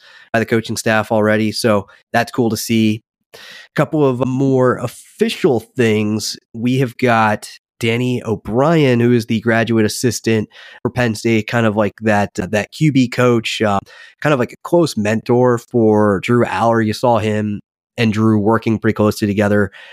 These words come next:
in that Michigan State game where Drew had, you know, what I think we could maybe both agree on was his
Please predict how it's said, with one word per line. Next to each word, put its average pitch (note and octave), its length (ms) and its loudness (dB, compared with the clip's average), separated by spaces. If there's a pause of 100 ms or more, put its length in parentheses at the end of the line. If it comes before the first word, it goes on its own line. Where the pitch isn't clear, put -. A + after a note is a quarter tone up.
(140)
in A2+ 200 0
that G#2+ 360 0
Michigan A#2 260 0
State A2 280 -2
game C3 280 2
where A2 160 2
Drew A2+ 360 2
had, G#2 380 0
you A2 100 -4
know, G#2 100 2
what G#2+ 120 2
I G#2+ 60 0
think A2 260 -2
we A2+ 120 -2
could G2+ 100 -2 (300)
maybe G#2 480 -2
both G#2 240 0
agree G2+ 320 -2
on A2+ 240 0
was G#2 260 -2
his G#2+ 180 -4